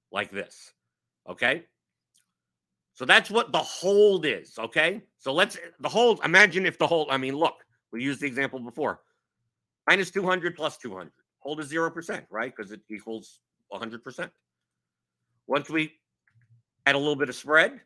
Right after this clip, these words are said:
right? Minus two hundred plus one ninety. Hold is one point one four percent. That's all that, that's all the sports book is making off of this, right? Assuming, assuming that they, you know, they take money, uh, a decent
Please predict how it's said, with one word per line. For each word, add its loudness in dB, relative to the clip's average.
right? 0
Minus -2
two -4
hundred -4
plus -6
one -4
ninety. -4
Hold -6
is -6
one -4
point -8
one -4
four -6
percent. -20
That's -12
all 2
that, 2
that's -2
all 4
the -6
sports -4
book -4
is -8
making -4
off -8
of -16
this, -20
right? -2
Assuming, 0
assuming -4
that -2
they, 0
you -4
know, 0
they -4
take -12
money, -4
uh, 0
a -4
decent -6